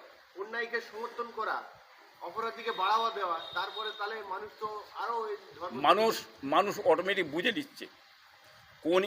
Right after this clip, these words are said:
Speaker 2: ইমামটা দলদাস, কোন ইমামটা, হ্যাঁ, হল্লম গল্লম করে খেচ্ছে, কোন ইমামটা, হ্যাঁ, অন্যায় কথাবার্তারা বলছে।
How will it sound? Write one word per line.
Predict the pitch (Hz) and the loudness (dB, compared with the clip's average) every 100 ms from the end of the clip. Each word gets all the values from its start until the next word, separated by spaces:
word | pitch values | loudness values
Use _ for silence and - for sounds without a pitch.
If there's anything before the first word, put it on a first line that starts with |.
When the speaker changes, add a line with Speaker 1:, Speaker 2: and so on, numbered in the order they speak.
| - | 4
Speaker 2:
ইমামটা | 160 180 202 214 - 214 220 233 - 123 | 6 10 8 8 6 8 8 6 -6 2
দলদাস, | 165 147 139 123 110 - - - - - - - - - - - - | 6 6 8 6 6 0 -20 -20 -20 -20 -20 -20 -20 -20 -20 -20 0
কোন | 165 214 | 2 2
ইমামটা, | - 170 180 202 214 240 214 220 233 - - - - | 4 4 10 10 10 8 8 8 2 -12 -20 -20 10
হ্যাঁ, | 202 233 | 12 12
হল্লম | 127 143 170 185 180 | 12 10 10 8 10
গল্লম | 185 190 | 10 10
করে | 180 165 - | 4 -2 4
খেচ্ছে, | 190 - - - - - - - - - - | 4 4 -8 -8 -12 -20 -20 -20 -20 -20 0
কোন | 175 220 214 - | 4 4 2 0
ইমামটা, | 170 190 214 214 220 214 202 - - - - | 2 8 8 10 10 10 8 0 -18 -20 6
হ্যাঁ, | 185 247 156 - - - | 12 12 12 6 -6 8
অন্যায় | 175 190 214 220 - | 10 12 12 12 10
কথাবার্তারা | 180 208 240 - 202 | 12 12 12 12 12
বলছে। | 170 202 247 - | 12 12 12 6